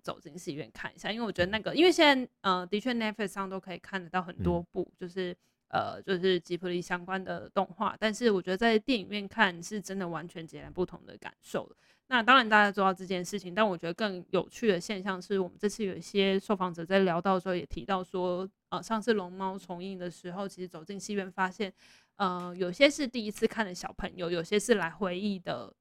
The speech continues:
Speaker 1: 大人，可是同样都在那个戏院里面可能有了一个新的记忆。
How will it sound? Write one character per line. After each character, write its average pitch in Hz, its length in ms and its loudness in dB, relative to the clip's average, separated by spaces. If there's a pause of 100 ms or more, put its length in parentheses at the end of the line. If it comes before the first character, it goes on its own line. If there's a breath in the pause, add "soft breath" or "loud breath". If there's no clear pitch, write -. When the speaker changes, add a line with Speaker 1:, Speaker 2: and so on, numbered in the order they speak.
Speaker 1:
大 165 240 4
人， 101 220 -8 (120)
可 208 120 -8
是 226 120 0
同 202 240 -6
样 220 160 0
都 208 140 -4
在 202 160 2
那 196 100 -2
个 190 80 -6
戏 196 260 -8
院 190 200 0
里 170 100 -12
面 190 200 -10
可 185 140 -16
能 175 140 -12
有 165 160 -10
了 165 80 -10
一 170 60 -10
个 190 100 -4
新 226 360 0
的 208 80 -2
记 - 200 -10
忆。 180 240 -14